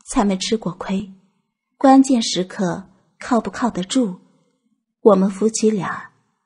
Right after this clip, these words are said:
可不敢保证。”“行了，行了，你们夫妻什么时候自夸过？早就听你们说烂了。”刘定元挥着手。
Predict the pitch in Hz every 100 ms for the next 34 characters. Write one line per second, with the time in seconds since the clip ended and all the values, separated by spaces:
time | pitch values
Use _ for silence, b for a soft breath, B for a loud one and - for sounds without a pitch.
0 | - - 247 285 196 190 - 170 - 165
1 | - _ _ _ _ _ _ _ _ _
2 | _ _ _ _ _ _ _ _ _ _
3 | _ _ - - - - 190 220 - -
4 | - 175 214 240 127 - - _ _ _
5 | _ _ _ _ 185 180 185 190 190 185
6 | 190 190 160 147 160 - 160 - 151 -
7 | 165 165 - 143 143 - - - - _
8 | _ _ _ _ _ _ _ _ _ -
9 | - - - - 160 - - 175 180 -
10 | - - 156 165 196 254 233 - - -
11 | _ _ _ _ _ _ _ _ _ _
12 | _ _ _ _ 254 240 320 196 160 170
13 | 220 - 226 160 - - -